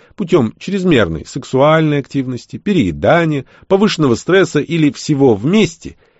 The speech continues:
это энергетическое поле вокруг вашего тела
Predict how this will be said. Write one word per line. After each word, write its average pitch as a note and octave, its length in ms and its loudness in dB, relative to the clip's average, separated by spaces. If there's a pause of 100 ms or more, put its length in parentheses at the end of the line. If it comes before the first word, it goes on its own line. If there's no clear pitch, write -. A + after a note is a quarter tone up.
(180)
это E2+ 340 0
энергетическое E2+ 800 -4
поле A#2+ 340 2
вокруг B2+ 460 -2
вашего A#2+ 400 0
тела F#2+ 460 -4